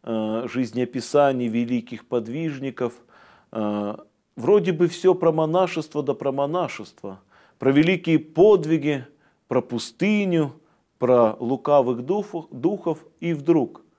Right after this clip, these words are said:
является ангел и говорит: "Ты,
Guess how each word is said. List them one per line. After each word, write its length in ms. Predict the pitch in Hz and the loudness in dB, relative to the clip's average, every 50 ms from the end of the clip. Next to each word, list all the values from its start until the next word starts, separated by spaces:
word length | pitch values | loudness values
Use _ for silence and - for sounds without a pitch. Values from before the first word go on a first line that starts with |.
| _ _ _ _ _ _ _ _ _ _ _ _ _ _ _ _ _ _ _ _ _ _ _ _ _ _ _ _ _ _ _ _ _ _ _ _ _ _ _ _ _ _ _ _ _ _ _ _ _ _ _ _ _ _ _ _ _ _ _ - | _ _ _ _ _ _ _ _ _ _ _ _ _ _ _ _ _ _ _ _ _ _ _ _ _ _ _ _ _ _ _ _ _ _ _ _ _ _ _ _ _ _ _ _ _ _ _ _ _ _ _ _ _ _ _ _ _ _ _ -6
является 580 | 117 120 131 147 160 160 156 156 - - 180 | -4 -2 4 6 6 6 6 4 2 -2 0
ангел 420 | 190 196 202 190 175 151 156 147 143 | 0 0 -4 -4 -4 -4 -2 -2 -2
и 40 | 135 | -2
говорит: 560 | 127 139 139 143 156 180 190 165 165 - _ | -2 -2 -2 0 0 -2 -2 -4 -6 -8 _
"Ты, 280 | - 196 208 208 190 | -8 -6 -6 -6 -6